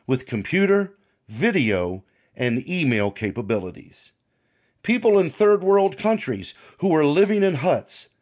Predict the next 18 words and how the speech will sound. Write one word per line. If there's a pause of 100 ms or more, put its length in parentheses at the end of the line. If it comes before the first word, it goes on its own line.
(260)
have
access
to
this
technology, (280)
and
it
all
began (220)
because
someone (340)
had
a
dream. (1300)
During
the
nineteen
sixties,